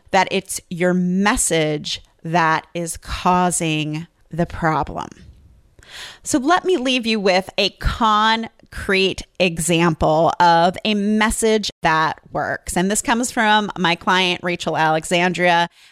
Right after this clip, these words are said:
And it's a really good, solid example of how a small tweak can make a big difference in the response. So when Rachel and I met, she speaks on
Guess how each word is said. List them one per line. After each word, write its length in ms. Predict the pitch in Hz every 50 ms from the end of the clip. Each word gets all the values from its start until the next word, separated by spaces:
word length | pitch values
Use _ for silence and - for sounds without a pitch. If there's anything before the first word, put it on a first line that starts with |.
| _ -
And 80 | 226
it's 140 | 254 247 -
a 80 | 330 302
really 600 | 302 285 302 330 339 320 320 311 320 302 254 - -
good, 560 | 247 247 214 208 208 208 202 202 202 220 220 _
solid 600 | - - - - 165 156 160 170 170 165 165 - -
example 640 | - 165 160 - - 160 156 160 160 - 165 160 160
of 140 | 156 160 160
how 640 | - - - 196 190 185 185 180 170 180 175 170 180 - _ _ -
a 80 | 202
small 460 | 202 - - - 240 233 240 254 254
tweak 440 | 254 - - - 233 247 269 269 _
can 220 | - - 214 208 190
make 300 | 180 170 180 185 185 - -
a 80 | - 175
big 720 | 156 156 - - 202 170 160 165 170 180 185 175 190 - 160
difference 580 | - 147 170 - 175 160 160 170 175 - - -
in 300 | - 185 175 160 160 165
the 80 | 156 160
response. 880 | 170 165 165 - - - - - - - - - - - - - - - _ _ _
So 260 | - - 269 240 247
when 180 | 262 269 294 285
Rachel 340 | 311 392 415 392 - 359 311
and 100 | 294 254
I 100 | 226 220
met, 260 | 214 208 233 339 - - _ _
she 440 | - - - - - 233 254 269 294
speaks 580 | 320 - - - - - 220 247 285 - - - -
on 320 | 190 196 214 240 254 269